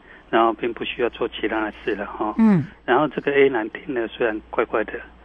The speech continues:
Speaker 1: 可是他想到说啊，不用做事。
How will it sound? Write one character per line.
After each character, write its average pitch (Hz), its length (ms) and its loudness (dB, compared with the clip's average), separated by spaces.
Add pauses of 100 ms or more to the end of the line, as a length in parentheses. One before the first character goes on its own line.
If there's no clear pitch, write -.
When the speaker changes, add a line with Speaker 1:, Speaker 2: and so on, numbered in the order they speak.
(260)
Speaker 1:
可 117 140 -4
是 131 160 -2
他 131 180 -4
想 110 160 -6
到 117 140 0
说 117 280 -4
啊， 117 160 -4
不 - 100 -8
用 120 160 -2
做 113 240 -6 (140)
事。 107 180 -2